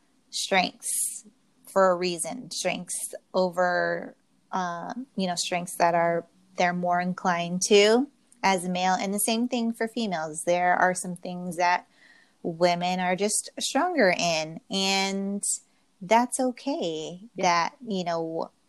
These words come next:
Speaker 1: one
Speaker 2: That is
Speaker 1: is a
Speaker 2: okay.
Speaker 1: little better equipped. It's not to knock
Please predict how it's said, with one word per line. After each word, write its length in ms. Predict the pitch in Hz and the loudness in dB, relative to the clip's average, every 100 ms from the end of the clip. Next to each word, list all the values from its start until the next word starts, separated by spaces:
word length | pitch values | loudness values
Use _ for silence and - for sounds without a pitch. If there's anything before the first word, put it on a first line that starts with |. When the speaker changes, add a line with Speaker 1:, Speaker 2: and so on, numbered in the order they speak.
| _ | _
Speaker 1:
one 360 | - 170 175 175 | -8 0 2 2
Speaker 2:
That 60 | 175 | 0
is 40 | |
Speaker 1:
is 60 | 175 | 0
a 20 | |
Speaker 2:
okay. 100 | 175 | 0
Speaker 1:
little 180 | 170 175 | 0 0
better 320 | 165 170 165 170 | 2 4 4 2
equipped. 580 | 185 180 - 170 - | 0 -2 0 0 0
It's 180 | 180 - | -4 -2
not 240 | - 233 - | -2 -2 -2
to 140 | 190 | -4
knock 480 | 170 165 196 - | -2 -4 -6 -14